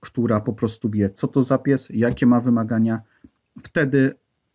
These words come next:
owczarek niemiecki jest psem świetnym. I równie świetnym towarzyszem dla kogoś, kto chce psa pracującego,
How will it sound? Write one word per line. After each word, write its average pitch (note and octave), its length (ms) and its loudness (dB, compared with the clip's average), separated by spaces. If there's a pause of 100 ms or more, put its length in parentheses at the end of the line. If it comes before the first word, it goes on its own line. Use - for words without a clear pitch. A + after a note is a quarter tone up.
owczarek B2+ 400 0
niemiecki G#2+ 480 2
jest G2 220 -4
psem - 440 -8
świetnym. - 720 -4 (680)
I E3 220 -2 (360)
równie D3 320 4
świetnym A#2+ 540 0
towarzyszem G#2+ 800 0 (180)
dla G#2+ 280 0
kogoś, G#2+ 320 -2
kto - 180 -10
chce G#2+ 200 -6
psa - 320 -6
pracującego, A2+ 840 -2